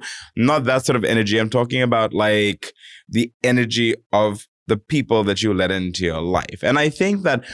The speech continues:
very often, as human beings broadly, of course, and also specifically for us, this is our perspective as two particular queer men of color,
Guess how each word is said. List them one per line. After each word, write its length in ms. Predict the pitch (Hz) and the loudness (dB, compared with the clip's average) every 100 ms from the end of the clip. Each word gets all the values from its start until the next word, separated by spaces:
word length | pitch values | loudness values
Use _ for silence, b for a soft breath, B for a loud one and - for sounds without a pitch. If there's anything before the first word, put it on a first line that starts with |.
| B - | B -4
very 340 | 98 113 147 | 0 2 2
often, 480 | - 98 95 98 104 | 0 -2 0 0 2
as 260 | 143 190 170 | 2 0 2
human 280 | 185 170 156 | 2 2 2
beings 260 | 143 131 | 4 4
broadly, 800 | 104 92 104 104 92 90 90 143 | 2 2 4 2 2 0 2 0
of 200 | - 95 | -2 -4
course, 360 | - 104 98 135 | 0 2 2 2
and 240 | - 107 - - | 0 0 -2 0
also 560 | 113 113 - 107 131 | 0 2 2 2 2
specifically 500 | - - 95 98 110 | -2 -6 -2 -2 -2
for 200 | 127 104 | 0 2
us, 140 | 101 131 B B | 2 -2 B B
this 220 | - 117 | -2 -2
is 60 | 104 - | -2 0
our 180 | 117 117 | 0 2
perspective 720 | 117 - 90 87 - - - B B B | -2 0 -2 0 -2 -2 -2 B B B
as 280 | 101 104 - | 0 0 0
two 140 | 123 | 0
particular 540 | 104 110 101 87 98 92 | 2 0 0 2 2 2
queer 260 | - 95 | 2 2
men 200 | 92 90 | 2 0
of 100 | 90 | -2
color, 400 | - 90 87 87 | 0 2 2 0